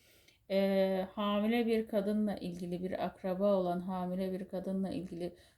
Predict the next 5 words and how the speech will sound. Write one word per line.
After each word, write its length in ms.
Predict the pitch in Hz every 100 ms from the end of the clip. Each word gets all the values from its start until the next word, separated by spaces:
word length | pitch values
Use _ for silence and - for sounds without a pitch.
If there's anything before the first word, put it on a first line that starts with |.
| _
öğreneceğiniz 800 | 196 196 196 190 196 196 185 185
bir 80 | 185
şey 280 | - 233 233
sizi 400 | - 180 202 - -
öfkelendirecek. 1000 | 180 185 - 185 180 180 175 170 240 247